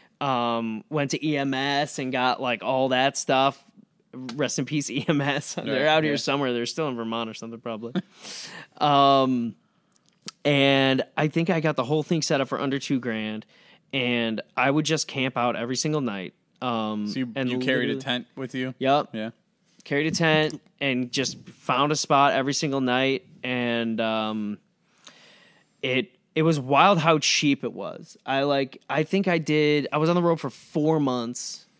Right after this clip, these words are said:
Speaker 1: and I probably, I think I probably spent three grand.
Speaker 2: That's
Speaker 1: It,
Speaker 2: crazy.
Speaker 1: it was, it was just crazy cheap. It was cheaper than renting.
Speaker 2: Right.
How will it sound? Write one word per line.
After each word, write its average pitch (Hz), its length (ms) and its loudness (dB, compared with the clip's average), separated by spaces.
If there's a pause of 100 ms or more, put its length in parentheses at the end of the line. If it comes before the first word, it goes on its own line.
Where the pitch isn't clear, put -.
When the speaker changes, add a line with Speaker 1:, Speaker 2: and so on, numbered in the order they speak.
(400)
Speaker 1:
and 151 100 2
I 151 80 4
probably, 135 760 0 (400)
I 131 160 -10
think 131 280 -8
I 127 180 0
probably 123 280 -2
spent 127 220 -6
three 135 160 -4
grand. 147 320 -6 (340)
Speaker 2:
That's 117 360 -4 (280)
Speaker 1:
It, 147 180 -2
Speaker 2:
crazy. 113 160 0
Speaker 1:
it 170 60 2
was, 180 260 2 (100)
it 190 100 0
was 185 160 4
just 190 160 0
crazy 165 500 0
cheap. 202 280 -2
It 143 80 2
was 147 160 0
cheaper 151 580 0
than 147 600 0
renting. 143 440 -2 (260)
Speaker 2:
Right. 135 220 -2